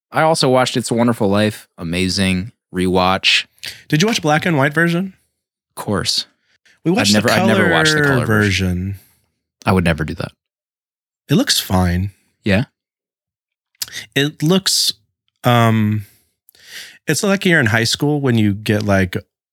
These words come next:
Speaker 2: in, like, in our photography class in high school, we would take, like, um, black and white photos and color on top of them with color pencil and, like, old, like, Kim Anderson style photography.
Speaker 1: Uh-huh.
Speaker 2: That's what it kind of felt like a couple times.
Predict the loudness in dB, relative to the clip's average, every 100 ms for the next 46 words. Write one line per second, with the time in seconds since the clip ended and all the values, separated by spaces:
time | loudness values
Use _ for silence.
0 | _ -2 -2 0 0 2 0 0 -2 0
1 | 0 0 0 0 2 0 0 0 0 0
2 | -2 0 -2 -2 -2 0 0 -2 -4 -4
3 | -6 -10 -18 -20 -20 -4 0 2 2 0
4 | 0 0 2 2 0 0 2 2 2 2
5 | 0 0 0 2 0 0 0 2 0 0
6 | -2 -2 -2 -2 0 -2 -4 _ _ _
7 | _ _ -2 0 2 0 0 0 0 0
8 | 0 0 0 2 2 0 0 2 4 4
9 | 2 0 0 2 2 0 0 0 -2 -8
10 | -12 -10 -12 -10 -4 0 0 2 0 0
11 | 0 0 -2 -2 -6 -2 -4 -4 -8